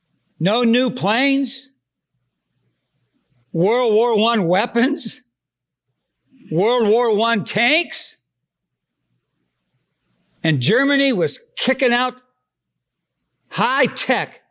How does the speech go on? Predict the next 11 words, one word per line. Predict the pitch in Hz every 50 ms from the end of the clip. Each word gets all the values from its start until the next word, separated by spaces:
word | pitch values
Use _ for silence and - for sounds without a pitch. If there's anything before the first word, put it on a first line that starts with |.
| _ _ _ _
Tiger | - - 170 185 196 190 170 175 147
tanks | - - 185 185 160 135 123 - - - - - _ _ _ _ -
every | 180 175 160 151 180 175 165
day | 151 165 151 131 113 104 92 - _ _ _ _ _ _ _ _ _ _ _ _ _ _ _ _ _ _ _ _ _ _ _ _ _ _ _
because | - - - 156 156 147 -
Hitler | 160 190 214 190 185 139 143
knew | 156 160 151
what | 135 127
he | 135 127
was | 113 104 98
doing. | 127 127 117 104 98 104